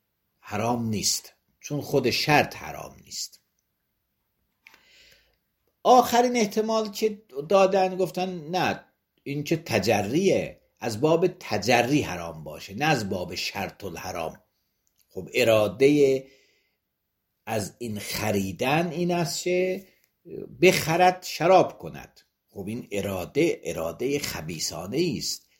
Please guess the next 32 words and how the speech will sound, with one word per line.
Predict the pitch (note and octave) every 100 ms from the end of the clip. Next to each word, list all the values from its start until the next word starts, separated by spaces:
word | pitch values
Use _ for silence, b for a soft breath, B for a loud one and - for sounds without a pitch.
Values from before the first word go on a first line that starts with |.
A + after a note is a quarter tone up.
| _
تجری | - E2+ G2 F2 F2+ D#3+
بر | F#3+ B2+
مولاست، | G#2 E2 D#2 C2 - - b b b
حرامه. | - G#2 E3 F3+ A#2+
پس | - A2
شما | - G#2 A2 C3+
هم | D3 C3+
به |
این | A2 D3+ D#3 _ -
ارادهش | F#2+ F2+ F#2 D3+ D#3+ -
کمک | B2 A2 - D#2+
می‌کنی. | D2+ D2 C#2 - _ _ _ _
گفتیم | A2 - A#2
نه، | A2 G2
ما | F2+ G2+
به | G2+ F#2
ارادهش | F#2+ E2+ F#2 A#2+ -
کمک | G2+ A2 -
نمی‌کنیم، | D#3+ B2 - D2+ C#2+ b b b
ما | C#3+ D#3
به | E3
شراء | - - A#2+ A#2+ C3+ G#2
کمک | - C#2 - B1+
می‌کنیم، | C2 - D2
شراء | - - G2 A#2+ B2+
هم | A2+ B2+
تجری | A2 F2+ F#2 F2+ G2+ A#2
نیست. | F2+ - - - _ _ b b b b b _
اینا | - A3+ A#3+
رو | A#3
همشو | A3+ F#3+ G3 G3
در | F#3+ F3 F#3